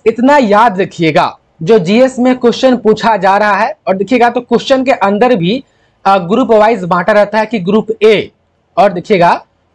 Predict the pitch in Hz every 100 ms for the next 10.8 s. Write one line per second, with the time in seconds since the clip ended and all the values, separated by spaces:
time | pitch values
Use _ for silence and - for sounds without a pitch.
0 | - 247 294 208 180 180 170 220 233 165
1 | - 190 175 180 175 196 190 185 165 160
2 | 175 320 - _ 170 180 247 208 160 202
3 | - - - 247 277 285 - 254 - 269
4 | 277 190 254 - - - 214 214 240 240
5 | 247 247 247 240 277 - _ _ - 233
6 | 185 - 233 254 294 - 240 - 240 208
7 | - 196 170 220 - _ _ 233 185 226
8 | 175 214 185 - 143 - - - 262 285
9 | - 226 220 277 - _ _ _ - 196
10 | 196 190 196 220 226 165 156 117